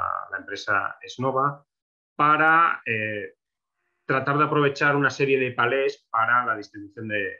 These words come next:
de los largueros que tenían, ¿no? Es decir, hicimos el, el análisis, hicimos el análisis de coste productivo de esto y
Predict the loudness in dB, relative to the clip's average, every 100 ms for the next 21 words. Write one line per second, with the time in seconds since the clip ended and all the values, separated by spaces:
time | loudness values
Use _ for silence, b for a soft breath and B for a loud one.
0 | _ -10 -4 -4 -4 -8 -8 -2 -2 -4
1 | -10 -12 _ _ _ _ -18 -18 _ -20
2 | -16 -16 -16 _ _ _ _ _ -10 -8
3 | -4 0 0 0 -2 -2 0 0 2 2
4 | 0 -2 -4 -6 -6 -14 -16 -14 -12 -8
5 | -6 -6 -10 -12 -8 -8 -10 -8 -8 -6
6 | -6 0 0 0 2 0 -2 b b b
7 | _ -4 0 0 0 -2 -6